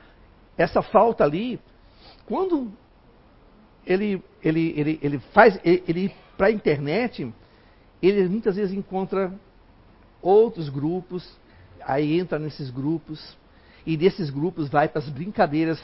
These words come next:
perigosas. Eu vi alguns vídeos que eram,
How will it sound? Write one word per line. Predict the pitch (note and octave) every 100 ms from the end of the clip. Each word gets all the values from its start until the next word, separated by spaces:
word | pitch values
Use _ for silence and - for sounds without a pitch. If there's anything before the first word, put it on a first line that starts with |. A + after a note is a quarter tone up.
| - _ _ _ - - -
perigosas. | E3+ D#3 C3 B2 A2+ G#2 - _ _ _ - - - - - - - - - - _ _ _ _ _ _ _ _ _ _ - - - - - - - - -
Eu | D3
vi | C3+
alguns | E3+ C#3 A#3 D#3
vídeos | D#3+ F#3+ C#3+ - - - - - - _ - - -
que | D#3+
eram, | E3 E3+ D#3+